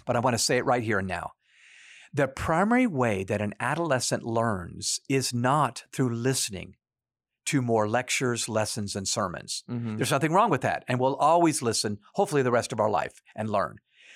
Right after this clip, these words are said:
Speaker 1: But the shift has taken place from tweener to middle school to teenage person, the primary way they learn is through doing.
Speaker 2: Yeah.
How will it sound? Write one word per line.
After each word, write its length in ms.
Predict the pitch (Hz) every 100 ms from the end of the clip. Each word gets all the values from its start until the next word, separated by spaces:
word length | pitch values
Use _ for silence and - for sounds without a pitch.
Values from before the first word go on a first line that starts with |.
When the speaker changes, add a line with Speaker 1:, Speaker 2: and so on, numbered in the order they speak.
| - -
Speaker 1:
But 300 | 135 135 131
the 100 | 131
shift 500 | - - 196 202 -
has 160 | 165
taken 280 | - 151 147
place 360 | - 147 92 - -
from 360 | 131 117 107 - - - _ -
tweener 640 | - 170 170 165 165 165 -
to 260 | - 127 110
middle 240 | 127 151
school 320 | - 156 143 135
to 420 | - 131 117 - -
teenage 920 | - 156 147 147 - 127 123 107 -
person, 540 | - 135 127 - 85 82 _ _ - - - -
the 120 | 131
primary 460 | - 175 220 226
way 180 | 170 147
they 180 | 143 139
learn 400 | 123 160 117 135 _ _ -
is 180 | 131 -
through 200 | 139 123
doing. 500 | 98 135 190 - - 143
Speaker 2:
Yeah. 220 | 120